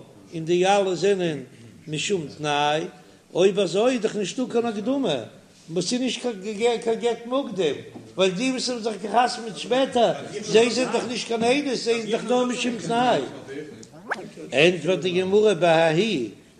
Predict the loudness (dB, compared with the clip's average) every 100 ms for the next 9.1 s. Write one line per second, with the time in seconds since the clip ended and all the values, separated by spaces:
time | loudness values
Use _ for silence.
0 | -4 0 2 2 2 -2 -2 -2 -2 -2
1 | -8 -2 -2 -2 -4 -6 -8 -8 0 2
2 | 2 0 -2 -6 0 0 0 -8 -8 -16
3 | -16 -12 -4 -2 -2 -4 -2 -2 -2 -4
4 | 0 0 0 -4 -8 -14 -20 -20 -20 -20
5 | -20 -12 -10 0 0 0 -6 -6 -6 -6
6 | -8 2 6 6 4 -6 -6 -8 -6 -4
7 | 0 2 2 4 2 2 0 -4 -12 -20
8 | _ -8 -4 -2 -2 -4 2 2 2 -14
9 | -18